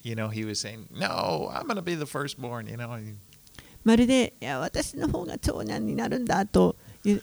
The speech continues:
Speaker 2: 言わんばかりです。
Speaker 1: You know, it probably looked cute when they're little babies, but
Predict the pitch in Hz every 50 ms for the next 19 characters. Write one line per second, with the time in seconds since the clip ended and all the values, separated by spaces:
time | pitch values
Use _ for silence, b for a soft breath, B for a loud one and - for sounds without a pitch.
0 | - - 202 208 214 233 233 214 202 202 208 - 170 156 147 156 170 160 - -
1 | - - 104 104 98 82 85 - - 107 104 104 98 98 104 - - - - -
2 | 135 98 87 - - - 107 95 85 - - - - 254 233 - - 98 95 92
3 | 98 104 101 92 82 85 92 98 92 - 87 82